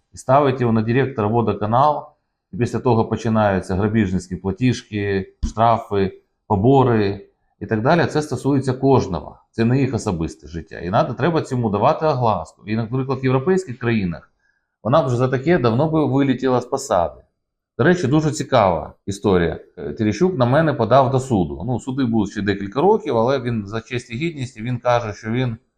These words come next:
іспитав глибоку моральну травму, що написали, що я сказав, що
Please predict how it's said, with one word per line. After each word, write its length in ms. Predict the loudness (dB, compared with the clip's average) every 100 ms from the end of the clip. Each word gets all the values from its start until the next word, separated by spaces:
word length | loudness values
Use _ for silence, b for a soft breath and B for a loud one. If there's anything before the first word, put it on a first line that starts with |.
| _ _ _ _ _ _ _ _
іспитав 520 | -12 -4 2 4 6
глибоку 420 | 2 2 0 2
моральну 500 | 2 4 4 4 0
травму, 800 | 0 4 4 4 2 0 0 -4 _ _ _ _ _ -20
що 220 | -4 0
написали, 500 | 0 -2 2 4 4
що 140 | 2
я 80 | 0
сказав, 420 | 0 2 4 2
що 480 | 0 0 2 2 -2